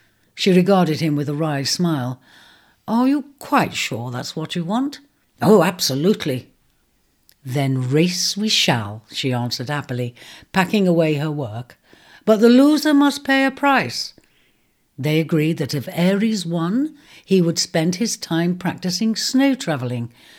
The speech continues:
before the celebration. But if Capricorn won,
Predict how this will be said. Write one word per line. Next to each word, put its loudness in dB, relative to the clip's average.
before 0
the -4
celebration. -4
But -2
if -4
Capricorn 0
won, -2